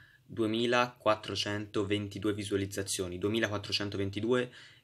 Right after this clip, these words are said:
e per il, per i primi due mesi mi sembra è stata, cioè, ehm, aveva la media di cinque minuti di visualizzazione a persona. In più ha fatto novanta like e quarantacinque commenti, proprio il video migliore che, che io abbia mai caricato.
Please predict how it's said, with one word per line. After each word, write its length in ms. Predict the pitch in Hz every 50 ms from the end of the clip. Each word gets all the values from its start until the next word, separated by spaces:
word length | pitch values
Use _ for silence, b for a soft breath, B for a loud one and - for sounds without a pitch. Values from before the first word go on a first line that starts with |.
| _ _
e 140 | - 113 107
per 260 | 104 - - 113 107
il, 240 | 104 107 107 107 104
per 200 | - - - 110
i 40 | 110
primi 240 | 104 - 117 120 117
due 120 | 110 110
mesi 260 | 110 117 120 127 123
mi 80 | 127 113
sembra 320 | 101 - 117 113 110 107
è 40 | 101 98
stata, 760 | - - 98 98 98 98 98 95 95 95 98 95 95 - - -
cioè, 200 | - - - - -
ehm, 480 | - 78 98 101 98 98 95 95 95 95 98 - - -
aveva 260 | - 113 107 110 101
la 120 | 98 98 101
media 500 | 110 110 110 110 110 117 117 123 123 127 B B B B B B B
di 200 | - - 110 98
cinque 280 | - 120 117 107 -
minuti 300 | 110 110 113 113 104 110
di 80 | 104 101
visualizzazione 680 | 104 98 107 101 101 101 104 101 98 - - 110 104
a 60 | 98
persona. 580 | 98 - 92 90 - - - 90 87 85 87 90 - _ _ _ _ _ _ _ _ -
In 200 | 127 127 131 127
più 400 | 127 110 110 113 120 120 - - -
ha 100 | 107 101
fatto 480 | - - 107 98 95 - - 92 90
novanta 720 | 92 95 95 101 101 101 101 104 107 107 107 104 101 101 98
like 720 | 95 95 101 101 110 110 110 - - - 117 110 - -
e 300 | - - 107 101 98 -
quarantacinque 840 | - - 107 101 98 104 107 104 104 101 98 - - 107 107 - 101
commenti, 720 | 95 98 95 92 90 87 85 82 - - - 87 B B B B B B B B B
proprio 380 | - 107 98 101 107 104 101 -
il 100 | - 104
video 320 | 98 110 117 117 110 101 -
migliore 480 | - 107 107 107 104 104 113 110 107 104
che, 280 | 104 104 101 101 101 98
che 100 | 98 104
io 120 | 101 104
abbia 120 | 104 101 101
mai 340 | 98 98 95 98 98 101 -
caricato. 600 | - 104 98 95 95 90 85 - - - -